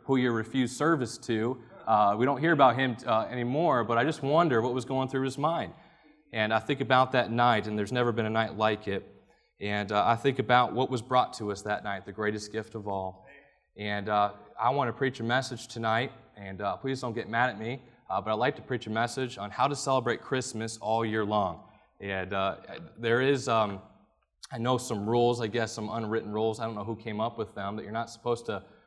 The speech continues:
play Christmas music or put Christmas decorations up until a certain day. Uh, but we put 'em up early this year just 'cause we're ready for twenty twenty to be over.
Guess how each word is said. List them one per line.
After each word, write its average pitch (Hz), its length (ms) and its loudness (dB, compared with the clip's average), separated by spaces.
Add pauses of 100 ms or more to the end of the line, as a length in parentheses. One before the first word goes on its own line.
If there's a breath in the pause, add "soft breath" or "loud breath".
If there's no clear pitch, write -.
play 131 160 4
Christmas 123 460 0
music 123 480 0
or 113 60 -2
put - 340 -8
Christmas 127 380 -4
decorations 120 580 -2
up 120 160 4
until 110 220 -4
a 104 40 -4
certain 110 360 -2
day. 120 420 2 (460 loud breath)
Uh, 101 240 4
but 104 120 -2
we 156 120 8
put 135 180 2
'em 113 80 2
up 107 180 4
early 127 280 4
this 110 200 -2
year 110 140 2
just 110 180 -8
'cause 104 140 -4
we're 131 140 0
ready 113 200 2
for 110 120 -6
twenty 110 260 -6
twenty 107 240 -6
to 101 80 -6
be 101 160 -4
over. 113 440 4